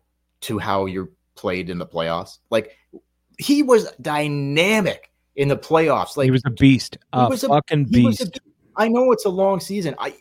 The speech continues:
Speaker 1: I don't expect that every night, but, like, do a little, like, he's got, he's got more, much more to give.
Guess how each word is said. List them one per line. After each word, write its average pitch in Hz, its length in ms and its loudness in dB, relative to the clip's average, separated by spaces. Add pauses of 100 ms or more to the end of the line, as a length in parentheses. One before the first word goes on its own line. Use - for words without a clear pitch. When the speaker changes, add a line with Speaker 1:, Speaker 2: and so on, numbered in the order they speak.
Speaker 1:
I 151 80 -4
don't 180 280 -2
expect 170 520 -2
that 135 300 -4
every 135 320 -2
night, 127 400 -2 (380)
but, 190 180 2 (1080)
like, 220 240 -8
do 285 200 0
a 233 40 4
little, 147 460 -2
like, - 200 -6
he's 233 240 -4
got, 269 320 -4 (500)
he's 202 180 -4
got 277 200 2
more, 214 480 4
much 180 440 -2
more 202 320 0
to 170 120 -10
give. 131 360 0